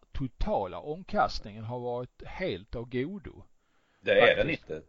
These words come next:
Speaker 2: Jag är helt
Speaker 1: Nej.
Speaker 2: säker på att den inte är.
Speaker 1: Eh, för att, eh, jag tror det hade varit bättre att vi hittat något mellanting där. Att, att det hade varit mer tävlingar på tjugofemman för att bo-, eh, bygga speed och, och fart under året än vad, vad det har varit här,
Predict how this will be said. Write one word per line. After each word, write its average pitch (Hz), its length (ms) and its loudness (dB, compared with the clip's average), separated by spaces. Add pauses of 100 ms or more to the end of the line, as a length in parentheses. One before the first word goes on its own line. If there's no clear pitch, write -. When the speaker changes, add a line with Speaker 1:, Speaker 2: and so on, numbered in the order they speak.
Speaker 2:
Jag 143 60 12
är - 20 6
helt 120 140 4
Speaker 1:
Nej. 123 100 0
Speaker 2:
säker 78 320 -8
på - 120 0
att 107 80 0
den 101 100 -4
inte 80 220 -6
är. 104 640 -14
Speaker 1:
Eh, 107 40 -16 (120)
för 131 360 -4
att, - 260 -12 (600)
eh, 120 720 -12
jag 143 120 -4
tror 170 240 0
det 151 80 6
hade 156 140 6
varit 156 220 0
bättre 185 300 8
att - 120 -4
vi 139 60 0
hittat 160 400 4
något 139 220 -2
mellanting 135 960 4
där. 117 340 -4
Att, 120 240 -16
att 123 180 -12
det 135 80 -6
hade 131 140 -4
varit 127 180 -8
mer 151 280 -6
tävlingar 139 500 -4
på - 140 -14
tjugofemman 131 640 -10
för 131 120 -14
att 110 60 -12
bo-, 117 180 -12 (300)
eh, 113 60 -18
bygga 120 480 -4
speed 117 520 -4
och, 113 420 -8
och 117 80 -16
fart 143 540 -6 (540)
under 123 400 -4
året 104 240 -8
än 107 180 -8
vad, 107 320 -2 (140)
vad 117 300 -12
det 107 60 -8
har 110 140 -6
varit 117 480 -8
här, 90 200 -8